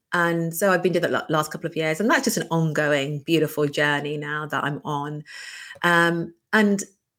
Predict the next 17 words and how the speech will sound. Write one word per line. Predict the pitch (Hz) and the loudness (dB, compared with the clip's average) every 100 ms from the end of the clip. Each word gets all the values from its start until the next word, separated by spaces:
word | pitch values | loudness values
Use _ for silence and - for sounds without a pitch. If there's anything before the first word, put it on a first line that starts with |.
| _ | _
and | 196 190 | -2 0
I | |
guess | 190 214 | 0 0
that's | 214 196 - | 0 -2 0
what | 190 | -2
takes | - 185 - - | 0 -2 -2 -4
me | 180 170 | -4 -4
to | - 175 175 | -2 0 0
the | 170 | 0
work | 170 175 - | 2 2 2
that | - | 0
I | 170 | 0
do | 170 170 | -2 -4
today | 165 196 226 160 156 160 | -2 0 0 -2 -4 -4
because | 180 175 208 214 214 | -4 0 2 2 2
of | 180 160 | -2 -2
the | 156 156 147 | -2 0 -2